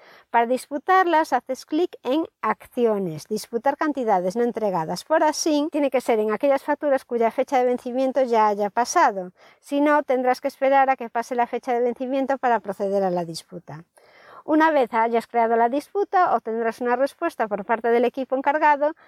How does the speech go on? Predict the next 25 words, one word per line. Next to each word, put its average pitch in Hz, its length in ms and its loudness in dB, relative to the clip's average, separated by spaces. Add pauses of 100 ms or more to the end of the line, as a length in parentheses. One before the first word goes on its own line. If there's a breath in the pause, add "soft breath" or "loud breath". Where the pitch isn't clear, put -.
(140 soft breath)
directamente 254 680 0
a 294 60 2
través 208 380 0
de 202 80 0
la 214 120 2
misma. 240 560 -2 (400 loud breath)
Posiblemente 277 720 2
no 302 100 0
te 294 140 0
llegue 277 240 0
un 269 100 0
correo 247 380 2
avisándote, 214 600 -2
tendrás 240 400 -2
que 277 120 -8
ir 269 100 2
haciendo 262 380 -2
tú 254 240 0
el 226 80 0
seguimiento 277 540 -2
a 285 40 0
través 202 340 0
de 196 140 0
la 185 120 0
web. 165 260 -10